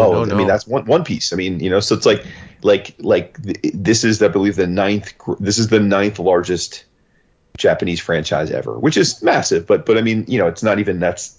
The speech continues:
Speaker 1: that's number nine, and it's doing billions of dollars a year. That's crazy.
Speaker 2: <laughs> Yep. Kudos.
Speaker 1: Tanjiro.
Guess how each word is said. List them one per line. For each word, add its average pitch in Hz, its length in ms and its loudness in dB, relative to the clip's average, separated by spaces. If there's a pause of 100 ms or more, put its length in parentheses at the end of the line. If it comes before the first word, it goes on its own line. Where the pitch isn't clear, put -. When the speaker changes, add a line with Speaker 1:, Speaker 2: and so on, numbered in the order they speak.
Speaker 1:
that's - 260 -4
number 87 300 0
nine, 85 320 0
and 71 120 -8
it's - 140 -6
doing 71 420 -4 (380)
billions 101 500 4
of 85 100 -2
dollars 76 340 -2
a 55 40 -6
year. - 360 -8
That's - 220 -8
crazy. - 460 0
Speaker 2:
<laughs> - 500 -20
Yep. 95 260 -20 (800)
Kudos. 104 580 -8 (360)
Speaker 1:
Tanjiro. - 680 -6